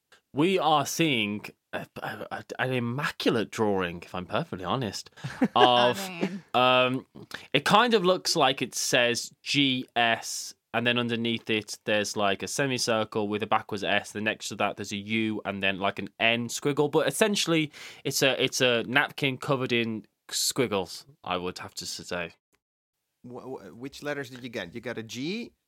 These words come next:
Speaker 3: an S?
Speaker 1: Gus-, Gesundheit. Um,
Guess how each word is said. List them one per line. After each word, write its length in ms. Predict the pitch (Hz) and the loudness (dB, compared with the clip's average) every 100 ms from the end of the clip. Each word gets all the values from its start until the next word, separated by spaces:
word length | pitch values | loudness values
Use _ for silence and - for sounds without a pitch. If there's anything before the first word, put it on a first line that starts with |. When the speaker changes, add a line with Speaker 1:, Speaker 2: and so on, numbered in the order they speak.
| - | -14
Speaker 3:
an 100 | - | -10
S? 420 | 127 165 - - - | -4 -4 -4 -10 -8
Speaker 1:
Gus-, 540 | - 139 - - - - - 123 | -4 0 0 -2 -6 -10 -14 -4
Gesundheit. 2000 | 160 165 - - - - - - - - - - - - 143 139 120 101 90 87 - 82 - | 0 0 0 -2 -4 -4 -2 -2 -2 -2 -2 -4 -6 -2 0 0 0 2 2 -2 -8 -10 2
Um, 840 | 123 139 147 151 151 147 147 139 | 6 6 6 6 4 2 0 -4